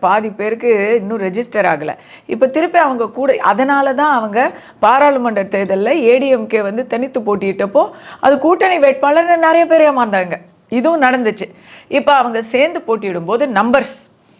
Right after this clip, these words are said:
இன்னைக்கு கம்யூனிஸ்ட், காங்கிரஸ், டி எம் கே,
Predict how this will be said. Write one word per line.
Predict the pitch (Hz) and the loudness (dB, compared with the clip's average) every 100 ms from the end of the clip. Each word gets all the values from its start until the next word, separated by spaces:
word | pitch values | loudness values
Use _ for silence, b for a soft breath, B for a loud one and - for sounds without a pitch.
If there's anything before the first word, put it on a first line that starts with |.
| b b | b b
இன்னைக்கு | - 202 202 208 214 - B B | -4 -4 0 2 2 -2 B B
கம்யூனிஸ்ட், | - 196 254 269 208 - 185 165 | -2 0 2 0 -2 -6 -6 -6
காங்கிரஸ், | 170 202 269 262 220 196 190 170 | -2 -2 0 -2 -4 -4 -6 -6
டி | 220 | -2
எம் | 277 240 | 0 -2
கே, | 214 185 B | -4 -8 B